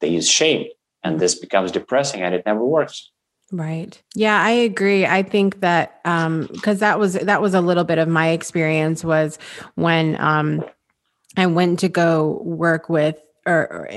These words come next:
Speaker 2: look into working with other coaches for, for health and things like that. And they had never been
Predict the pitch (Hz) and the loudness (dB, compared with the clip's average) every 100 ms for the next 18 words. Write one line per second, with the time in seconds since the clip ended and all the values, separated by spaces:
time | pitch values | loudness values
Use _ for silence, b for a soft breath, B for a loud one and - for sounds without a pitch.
0 | - 180 165 165 170 180 175 180 156 160 | -8 -2 -2 0 2 2 4 2 2 2
1 | 165 160 156 - 151 147 160 170 160 160 | 0 0 0 0 0 0 0 2 2 2
2 | 151 147 - - 160 147 147 B B B | 0 0 -4 0 2 4 2 B B B
3 | - - 160 - 156 147 - 147 160 151 | -8 0 0 2 2 2 2 -2 0 2
4 | 151 151 156 - 139 139 - 156 160 151 | 2 2 0 0 2 2 0 0 2 2
5 | 165 165 165 160 170 185 180 165 156 165 | 0 0 0 0 0 2 0 0 0 0
6 | 165 151 151 | 2 0 -2